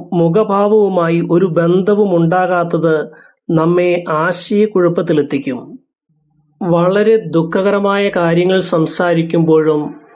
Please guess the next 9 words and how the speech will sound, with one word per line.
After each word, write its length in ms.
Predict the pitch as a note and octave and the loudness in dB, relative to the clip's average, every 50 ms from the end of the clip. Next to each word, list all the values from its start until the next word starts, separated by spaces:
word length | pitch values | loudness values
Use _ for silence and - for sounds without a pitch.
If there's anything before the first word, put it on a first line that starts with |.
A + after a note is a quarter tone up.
| - | -4
മുഖത്ത് 460 | F#3+ E3 E3+ E3+ F#3+ G3 E3+ E3+ A3 G3+ | 0 0 0 2 2 0 -2 0 -4 -4
പ്രസന്ന 560 | - - E3+ D#3 - - - F#3 F#3+ G3 F#3+ | -2 -2 -2 -2 -2 -2 -2 -2 0 0 0
ഭാവം 440 | E3 D#3 D3+ D3+ D3 D3+ C#3+ C3+ B2 A2+ A2 - - - - - - - - - - - _ _ _ _ - | 0 2 2 2 2 2 0 0 -4 -8 -12 -16 -20 -20 -20 -20 -20 -20 -20 -20 -20 -20 _ _ _ _ -4
അഥവാ 380 | G3 F#3+ F3+ G3 G#3 G#3 G#3+ G#3+ | -2 -2 -2 -2 -2 0 0 -2
സന്തോഷമാണെന്ന് 1120 | G#3 - - F#3 F3+ F3+ F3 A3 A3+ A3 - - A#3+ A3 G#3+ G#3+ G#3+ G#3+ G#3+ G#3 G#3+ G#3 G#3 G#3 | -2 -2 -4 -2 -2 0 2 0 0 0 0 -2 0 0 0 0 0 0 2 2 2 2 2 2
തോന്നുന്ന 340 | F#3 F#3 F#3 G3+ G#3 G#3 | 2 2 4 4 2 2
വിധത്തിൽ 360 | F#3+ F#3 F3 F#3+ E3 - F#3+ G3+ | 2 0 -2 -2 -2 0 -2 -2
സംസാരിക്കുമ്പോഴും 1200 | E3+ - F3 E3 D#3+ E3 - F#3 F3+ F3 F3+ F3+ F3 - F3+ F3 E3 E3 E3 E3 E3 D#3+ E3 D#3 C3+ | -2 0 0 0 0 0 -2 -2 0 0 -2 -2 -2 -4 -2 0 2 2 2 2 2 2 0 0 0
ദുഃഖഭാവം. 760 | C#3+ C#3 C#3 - - F#3 E3 E3+ E3 D#3 D#3 D3 C#3+ C3 | -2 -2 -2 -4 -4 -4 -2 0 0 0 0 0 0 -2